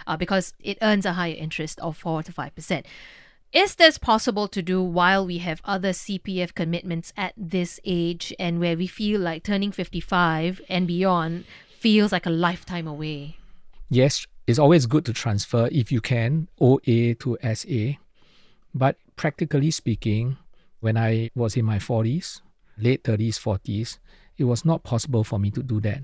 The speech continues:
Speaker 1: Oh.
Speaker 2: Right? Because I have to service my mortgage.
Speaker 1: Exactly.
Speaker 2: Right?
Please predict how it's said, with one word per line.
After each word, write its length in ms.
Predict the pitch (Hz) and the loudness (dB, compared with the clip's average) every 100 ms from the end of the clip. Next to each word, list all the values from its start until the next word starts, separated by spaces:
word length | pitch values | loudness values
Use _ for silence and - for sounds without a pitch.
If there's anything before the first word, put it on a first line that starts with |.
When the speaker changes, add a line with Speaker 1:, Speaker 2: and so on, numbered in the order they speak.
| - | -10
Speaker 1:
Oh. 420 | 190 262 311 196 - | -12 -12 -12 -12 -2
Speaker 2:
Right? 220 | 139 156 135 | -2 -2 -2
Because 300 | 117 127 143 | 0 2 2
I 40 | |
have 120 | 123 | 2
to 100 | - 120 | 2 -2
service 560 | - 131 123 139 - | 2 4 6 4 2
my 560 | 117 107 101 98 104 107 - | 2 2 2 0 -2 -6 -8
mortgage. 720 | 165 110 101 104 110 143 - | -2 0 2 2 0 0 -4
Speaker 1:
Exactly. 560 | 165 170 147 - 226 - - | -6 -8 -8 -8 -10 -8 -2
Speaker 2:
Right? 280 | 123 143 | 0 0